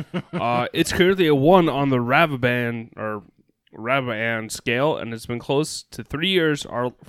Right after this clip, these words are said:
Speaker 2: from our last visit. Mark Ruffalo is back. Uh, usually the minimum time between visits to World is five years. And again, that's the minimum. It could often take much longer.
Speaker 1: Dope to know.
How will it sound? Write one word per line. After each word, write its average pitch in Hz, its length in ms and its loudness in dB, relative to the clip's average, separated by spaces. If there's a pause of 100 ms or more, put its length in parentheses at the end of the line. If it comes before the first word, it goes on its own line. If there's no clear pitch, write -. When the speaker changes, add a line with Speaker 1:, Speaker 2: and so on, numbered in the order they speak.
(120)
Speaker 2:
from 123 240 -10
our 117 120 -6
last 110 320 -8
visit. 143 360 -2 (260)
Mark 151 220 -2
Ruffalo 151 300 4
is 127 120 0
back. 143 480 0
Uh, 113 300 -8
usually 190 320 -4
the 156 200 -4
minimum 143 400 -2
time 135 320 -4
between 127 420 -6
visits 127 480 -6
to 127 100 -4
World 117 420 -2
is - 200 -12
five 120 300 -4
years. 120 340 -4 (420)
And 120 140 -6
again, 127 400 0 (380)
that's 135 500 0
the 139 160 -2
minimum. 131 540 0 (360)
It - 140 -14
could 127 180 -4
often 139 400 -4
take - 320 -6
much - 360 -10
longer. 104 480 -8 (840)
Speaker 1:
Dope 87 240 -10 (100)
to - 180 -6
know. 170 380 -8